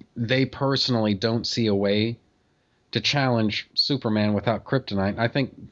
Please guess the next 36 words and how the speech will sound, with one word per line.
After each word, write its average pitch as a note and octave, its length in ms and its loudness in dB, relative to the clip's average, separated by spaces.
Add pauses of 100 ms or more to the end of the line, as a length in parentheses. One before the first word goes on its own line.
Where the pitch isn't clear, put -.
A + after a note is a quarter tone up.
(520)
really, E3 320 0
I C3+ 100 0
think F#3+ 200 0
the C#3 160 2
entire A#2 540 0 (180)
gestalt C3+ 640 0
of F#2 300 -4
John A#2 340 0
Byrne's A2+ 340 0
run G#2+ 200 2
on G2+ 120 2
Superman B2 520 0
proves E3 420 -4
that A#2+ 160 -2 (480)
you C3+ 160 -2
don't D#3 340 -2
really C3 260 2
need A#2+ 260 2
to G#2+ 40 2
use G#2+ 300 2
kryptonite G2+ 600 -2
as G2+ 160 -2
often A2+ 320 0
as G2 120 0
people A2 300 -2
seem A2 240 0
to G2+ 80 2
want G2+ 200 2
to F#2 60 0
use G2 320 0
it. F2 160 -10
Now, A#2+ 140 2
again, A2 400 0 (500)
it's C#3+ 260 -2
part D#3+ 400 -2
of C3+ 160 -2